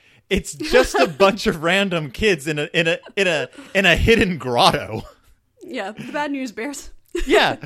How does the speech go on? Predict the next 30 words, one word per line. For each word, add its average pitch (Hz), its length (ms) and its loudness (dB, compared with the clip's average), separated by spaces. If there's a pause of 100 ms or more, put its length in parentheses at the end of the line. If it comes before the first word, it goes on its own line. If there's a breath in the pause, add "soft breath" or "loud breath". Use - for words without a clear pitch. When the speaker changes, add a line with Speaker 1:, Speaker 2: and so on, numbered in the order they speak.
(340 loud breath)
Speaker 1:
but 233 180 4
is 214 140 0
he 277 80 -2
gonna, 285 200 2
like, 214 200 2
assemble 190 580 -2
the 196 120 0
team 233 360 -6
and, 202 120 -6
like, 165 240 -6
put 202 180 -8
them 202 120 -6
up 190 120 -4
against 160 380 -8
other 147 240 -6
little, 143 200 -6
like, 160 200 -2
I 190 80 -2
don't, 226 180 -4 (600 soft breath)
are 156 100 4
they 190 140 2
a 190 80 4
rogue 160 560 0
team? 220 440 -6
I 170 120 -2
don't 220 160 -2
know 240 120 0
how 185 200 -2
this 165 240 -4
works. 165 480 -2